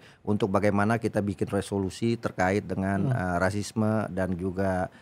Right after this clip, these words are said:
Speaker 1: bullying yang terjadi di sepak bola kita, agar para pemain tentunya di lapangan bisa tampil lebih baik dan menunjukkan kualitasnya.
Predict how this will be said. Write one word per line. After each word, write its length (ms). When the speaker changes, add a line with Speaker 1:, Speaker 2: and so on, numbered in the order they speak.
Speaker 1:
bullying 600
yang 260
terjadi 480
di 80
sepak 300
bola 180
kita, 320
agar 320
para 160
pemain 320
tentunya 400
di 80
lapangan 320
bisa 220
tampil 400
lebih 160
baik 340
dan 160
menunjukkan 560
kualitasnya. 720